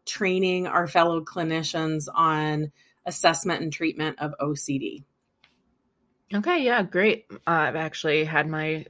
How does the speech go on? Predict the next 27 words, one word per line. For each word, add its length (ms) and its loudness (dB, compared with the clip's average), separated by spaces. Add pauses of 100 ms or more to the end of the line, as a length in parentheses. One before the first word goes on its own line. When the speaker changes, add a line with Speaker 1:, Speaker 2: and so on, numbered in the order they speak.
(100)
Speaker 2:
uh, 180 -4
clinicians 640 -4
take 220 -6
some 160 -4
of 160 -8
your 100 0
trainings, 600 -2
and 140 -2
I, 140 2 (260)
I 100 -4
thought 180 2
they're 160 0
really 180 2
helpful 460 4
since 420 0 (240)
my 200 4
background's 540 0
not 240 4
in 120 -2
O 160 2
C 260 -2
D. 260 2
So 400 4 (400)
wh-, 140 -2
I 200 4
already 500 4
ap-, 100 -2